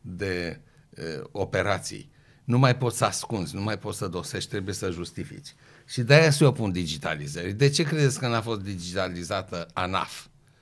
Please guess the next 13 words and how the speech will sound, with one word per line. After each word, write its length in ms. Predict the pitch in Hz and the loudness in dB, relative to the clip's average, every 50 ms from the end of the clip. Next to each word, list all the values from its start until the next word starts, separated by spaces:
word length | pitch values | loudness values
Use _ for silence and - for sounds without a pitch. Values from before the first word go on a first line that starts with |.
| _ _ _ _ _ - _ | _ _ _ _ _ -20 _
Păi 180 | _ 123 117 113 | _ 6 8 8
anaf 360 | 110 117 139 165 147 - - | 8 8 6 4 4 0 2
trebuia 360 | - 147 139 - 143 156 160 | 4 4 6 6 6 4 4
digitalizată, 840 | 151 135 131 123 117 - 143 135 123 120 113 156 175 180 147 170 | 4 2 0 -2 -2 0 4 4 4 4 4 2 2 2 2 0
dar 220 | 156 147 151 151 147 | 2 2 2 2 2
cu 80 | - | 4
opt 240 | 170 170 165 165 - | 4 4 4 4 4
ani 160 | 175 160 151 | 4 4 4
când 220 | 143 135 123 113 110 | 4 2 2 2 4
am, 220 | 113 110 107 107 | 2 2 2 0
uh, 300 | 107 - - 107 104 101 87 - - | -4 -4 -4 -4 -4 -4 -4 -10 -16
f-, 300 | - - - - _ - - | -16 -18 -18 -12 _ -10 -10
făcut, 520 | - - 113 101 - 151 160 147 147 - | 0 0 0 2 2 0 -2 -2 -4 -8